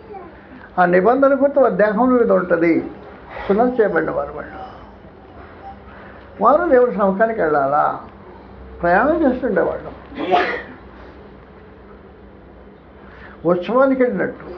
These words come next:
పండగ చేయడానికి, చేసుకోవడానికి వెళ్ళినట్టు వెళ్ళిపోవడం, ఉత్సవానికి వెళ్ళినట్టు వెళ్ళిపోయే కార్యక్రమం. దీనిలో క్రీస్తు ప్రభు కూడా మినహాయింపు కాదు, క్రీస్తు ప్రభు కూడా మినహాయింపు కాదు.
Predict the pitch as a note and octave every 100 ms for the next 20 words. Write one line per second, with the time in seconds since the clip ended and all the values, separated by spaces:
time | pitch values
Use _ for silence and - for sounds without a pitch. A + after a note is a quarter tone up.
0 | - - F#3 A3+ A#3 A#3+ B3+ B3 B3+ A#3
1 | - A#3+ B3 G#3 G3 F#3+ - A3 F3 -
2 | - F#3 - A#3 A#3+ G3+ F#3+ E3+ - D#3
3 | - E3 D3+ D3+ D3 - - G#3 - -
4 | - - - - - - - - - -
5 | D#3+ F#3 C#4 D4+ D#4+ A3 A3+ B3+ A3+ B3+
6 | B3+ B3+ A#3+ C4+ C#4 A3 G3+ G3 A3 G3+
7 | F#3 F3 - - - - - - - -
8 | D#3+ C#3+ D3+ C3+ D3+ C3+ C3 - C#3 -
9 | C#3+ C3 - -